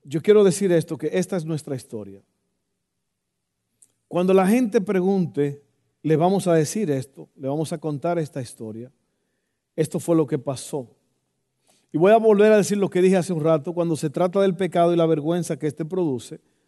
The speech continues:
Dios quiere que lo olvidemos y que avancemos hacia adelante.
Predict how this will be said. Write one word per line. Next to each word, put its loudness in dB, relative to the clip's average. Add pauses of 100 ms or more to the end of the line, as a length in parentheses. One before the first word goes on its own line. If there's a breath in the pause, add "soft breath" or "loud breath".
(200)
Dios 2
quiere 2
que -2
lo 6
olvidemos 2
y -4
que -6
avancemos -4
hacia -4
adelante. -8